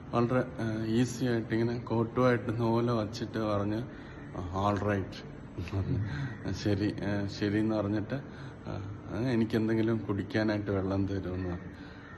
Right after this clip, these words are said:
അപ്പോൾ അവരെല്ലാം, അവ പതുക്കെ, ആ, ഹരികേശ പ്രഭു പെട്ടെന്ന് അങ്ങ് ചിരിച്ചു തുടങ്ങി. അത്രയും ടെൻസ്ഡ് ആയിരുന്നല്ല, പെട്ടെന്ന് ചിരിച്ചു തുടങ്ങി. അത് കേട്ടോ ബാക്കി എല്ലാവരും പതുക്കെ ചിരിച്ചു. അവരും കുറച്ച് ടെൻസ്ഡോട് കൂടിയാണ് ചിരിച്ചത്, പക്ഷെ ചിരിച്ചു.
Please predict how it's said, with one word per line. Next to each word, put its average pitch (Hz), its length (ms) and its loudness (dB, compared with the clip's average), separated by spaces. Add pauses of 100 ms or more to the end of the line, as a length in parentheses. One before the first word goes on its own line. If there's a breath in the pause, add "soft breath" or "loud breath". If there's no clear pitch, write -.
(120)
അപ്പോൾ 110 420 0
അവരെല്ലാം, 113 680 0 (160)
അവ 113 240 -2
പതുക്കെ, 120 380 0 (680 loud breath)
ആ, 123 240 0 (380 loud breath)
ഹരികേശ 127 500 4
പ്രഭു 135 240 0
പെട്ടെന്ന് 131 480 4
അങ്ങ് 123 120 4
ചിരിച്ചു 110 380 0
തുടങ്ങി. 85 260 -2 (600 loud breath)
അത്രയും 135 500 4
ടെൻസ്ഡ് 120 360 4
ആയിരുന്നല്ല, 113 580 4 (340 loud breath)
പെട്ടെന്ന് 123 400 4
ചിരിച്ചു 104 360 -2
തുടങ്ങി. 95 180 -4 (460 loud breath)
അത് 107 240 0
കേട്ടോ 131 240 2
ബാക്കി 143 380 2
എല്ലാവരും 143 360 6
പതുക്കെ 135 300 2
ചിരിച്ചു. - 360 2
അവരും 113 240 6
കുറച്ച് 147 240 4 (100)
ടെൻസ്ഡോട് 139 540 6
കൂടിയാണ് 151 360 6
ചിരിച്ചത്, 123 480 2
പക്ഷെ - 500 -10
ചിരിച്ചു. 104 340 -6